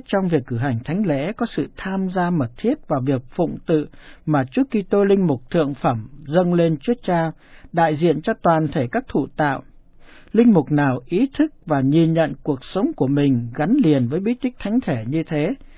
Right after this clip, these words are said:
thì một đàng sẽ cảm thấy chân trời tinh thần của mình được mở rộng, bao gồm cả đất trời. Và đằng khác,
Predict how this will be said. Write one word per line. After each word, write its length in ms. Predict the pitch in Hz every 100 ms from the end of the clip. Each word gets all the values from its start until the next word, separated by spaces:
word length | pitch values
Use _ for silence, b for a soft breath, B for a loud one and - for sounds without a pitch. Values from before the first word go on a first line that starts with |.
| b b -
thì 120 | 170
một 200 | 156 139
đàng 360 | 147 143 139
sẽ 160 | 131 269 -
cảm 260 | 156 120
thấy 280 | 120 175 254 -
chân 240 | 214 202
trời 340 | - 156 131 127
tinh 200 | 220 214
thần 260 | 220 151 127
của 140 | 131
mình 320 | 131 147 139 135
được 200 | 139 156
mở 220 | 131 131
rộng, 240 | 160 135 - b b b 208
bao 200 | 202 202
gồm 360 | 156 147 135 127 -
cả 100 | 131 131
đất 140 | 247 - -
trời. 300 | 147 127 120 - b b b b
Và 100 | 165
đằng 220 | 160 156
khác, 340 | - 185 233